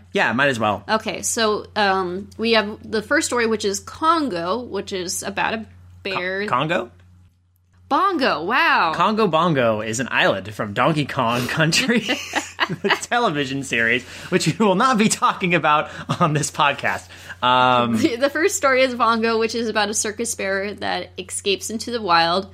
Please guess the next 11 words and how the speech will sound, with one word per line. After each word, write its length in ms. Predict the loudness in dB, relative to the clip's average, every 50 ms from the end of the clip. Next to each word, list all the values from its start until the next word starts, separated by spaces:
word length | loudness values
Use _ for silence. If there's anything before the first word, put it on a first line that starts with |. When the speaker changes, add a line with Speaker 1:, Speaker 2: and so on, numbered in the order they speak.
| -20 -20 -20 -20 -20 -20 -8 -2
Speaker 2:
And 320 | 0 0 2 2 0 -2 0
then 580 | 2 4 6 6 8 6 6 4 2 -2 -4 -8 -14 -16 -6
there 240 | 0 2 4 4 4
is 160 | 4 2 2
Mickey 260 | 0 0 0 0 2 2
and 120 | 2 2
the 40 | 0
Beanstalk, 640 | 0 0 0 0 0 2 2 2 2 2 -2 -8 -20 -20 -18 -8 -2
which 560 | 2 2 4 4 2 0 -4 -8 -8 -8 -10 -6 -2
is 380 | 0 2 2 2 0 0 -2 -2
basically 720 | 0 0 0 0 0 -2 -2 0 0 2 2 2 0 -2